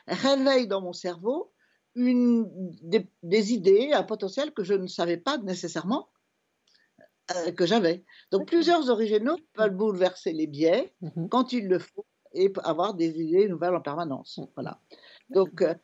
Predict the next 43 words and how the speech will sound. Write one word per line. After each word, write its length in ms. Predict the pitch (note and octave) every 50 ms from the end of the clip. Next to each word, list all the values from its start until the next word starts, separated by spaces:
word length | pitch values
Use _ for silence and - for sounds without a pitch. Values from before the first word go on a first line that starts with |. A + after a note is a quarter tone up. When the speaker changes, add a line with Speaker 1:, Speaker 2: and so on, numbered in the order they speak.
| _ _ _ _ -
Speaker 1:
comme, 260 | C#4 C4 B3+ A#3+ G3+ _
comme 160 | - C4+ C4
j'aime 260 | B3 A#3+ B3+ A#3 A3 G3+
à 100 | F#3 F#3
le 80 | F#3+
dire, 280 | F#3+ G3+ C#4+ D#4 D#4 A#3
les 120 | G#3+ G3
so-, 160 | G3 - G3 E3 - - - - _ -
les 120 | G3 A#3
sociétés 520 | A#3 - D4+ C4 - D4+ C#4+ - - F4 C#4+
ne 100 | B3 G#3+
sont 220 | - - G3 G3
pas 400 | F#3+ - B3 C4 C#4 D#4 E4 - _ _ _ _ _ - _ _ _ _ _ _
celles 320 | - - A#3+ A#3 G#3+ -
qui 160 | - F#3 F3
innovent. 300 | D#3+ D#3 D#3 B2+ A2+ G#2 - D3+
C'est-à-dire, 240 | D#3+ D3+ D#3+ D#3 D#3
la, 160 | C#3 C3+ -
une, 160 | G3 F3+ F3
si-, 340 | E3+ - - C#4 - - - -
une 180 | E3+ F3+ F3+ F#3
société 400 | - G#3+ G3 A3+ G#3+ - C4+ C4+
n'est 200 | A#3 G3 F#3 F3+
pas 520 | F#3 - A#3 A3 A3+ A3+ A#3+ C4 C4+ - _ _
innovatrice. 720 | G#3 G3 G3 F#3 F#3 F3+ E3 E3 - - D#3+ C#3+ - - _
Speaker 2:
Mhm. 100 | E3+ F3 -
Speaker 1:
Ce 100 | E3+ E3
sont 140 | F#3+ G#3+
les 160 | F#3+ F3+ F#3 E3+
gens 320 | D#3+ D#3 - A#3 B3+ B3+ - _ _ _ _ _ _ _ _ _ _ -
à 80 | E3+ F3+
l'intérieur 640 | F3+ F#3 F#3 F3+ F3+ D3 E3+ F3 F3 F3 F#3 F3
des 80 | D#3+ D#3
Speaker 2:
Ouais. 140 | C#3+ D3+ D3
Speaker 1:
sociétés 360 | C#3 - D3 - - D3 C#3
qui 160 | - - C#3+
innovent. 240 | C3+ C#3 C#3+ - - - _ _ _ _ _ _
Speaker 2:
D'accord. 240 | - - _ - F3
Speaker 1:
Donc, 260 | G#3 G#3+ G#3+ G#3 - -
on 200 | A3 A#3+ A#3+ A#3+
a 80 | B3 B3
quand 160 | B3 - G3+
même 160 | G#3 G#3+